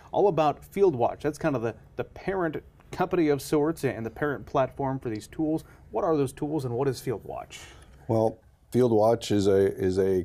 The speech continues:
Speaker 2: communication tool online, and that's the parent company, and that's the main encompassing, uh, system. Um,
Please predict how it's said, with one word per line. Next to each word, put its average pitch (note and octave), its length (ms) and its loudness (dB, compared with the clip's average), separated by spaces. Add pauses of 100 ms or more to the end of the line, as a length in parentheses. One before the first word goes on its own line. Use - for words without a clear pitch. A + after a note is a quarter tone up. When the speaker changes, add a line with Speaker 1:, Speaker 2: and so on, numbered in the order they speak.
Speaker 2:
communication A2+ 720 0
tool G#2 540 2
online, F#2+ 760 -2
and F2+ 140 -4
that's F#2 240 -4
the - 80 -12
parent G#2 340 -4
company, F#2+ 460 -4
and F2+ 120 -4
that's F2+ 220 -6
the F2+ 140 -6
main F#2+ 400 -2
encompassing, F#2 840 -6
uh, E2 200 -6 (320)
system. F#2+ 720 -4 (460)
Um, F2 520 -2